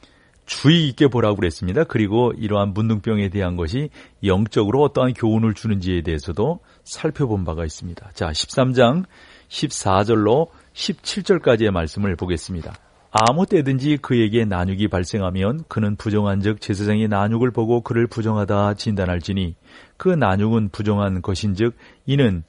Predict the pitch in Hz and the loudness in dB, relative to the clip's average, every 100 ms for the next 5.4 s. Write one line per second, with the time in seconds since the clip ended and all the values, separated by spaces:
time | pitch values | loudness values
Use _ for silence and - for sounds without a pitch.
0 | - - 98 87 110 120 110 104 98 104 | -12 -4 -2 -2 -2 -2 0 0 2 0
1 | 107 113 - 123 120 120 127 127 117 123 | 0 -4 -2 0 2 0 0 -2 0 2
2 | 113 110 104 104 110 113 110 - 180 143 | 4 4 2 0 0 -2 -2 -4 0 0
3 | 110 104 107 107 - - _ - - 101 | 0 0 0 0 -8 -20 _ -10 -2 2
4 | 113 120 120 110 101 101 101 - 90 98 | 2 2 2 2 2 2 2 0 -2 -2
5 | 90 107 110 151 | -2 0 0 -2